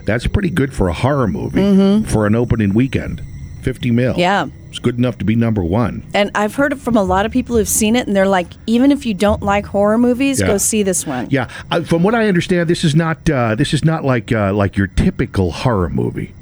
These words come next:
Speaker 2: Right.
Speaker 1: From what I understand.
Speaker 2: It's not
Speaker 1: Not like
Speaker 2: gory and
Speaker 1: No, no. It's more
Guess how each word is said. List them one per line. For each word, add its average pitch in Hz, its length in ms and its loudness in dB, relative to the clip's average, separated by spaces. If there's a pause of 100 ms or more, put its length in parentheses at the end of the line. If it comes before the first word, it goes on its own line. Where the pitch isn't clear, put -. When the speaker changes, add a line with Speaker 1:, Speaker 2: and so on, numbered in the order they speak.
Speaker 2:
Right. 190 160 0
Speaker 1:
From 104 80 0
what 113 120 0
I 104 100 0
understand. - 380 -4
Speaker 2:
It's - 100 -2
not 220 220 0
Speaker 1:
Not 208 60 2
like 190 80 2
Speaker 2:
gory 190 400 2
and 147 100 2
Speaker 1:
No, 110 400 2
no. 104 360 2
It's 107 180 -2
more 143 320 2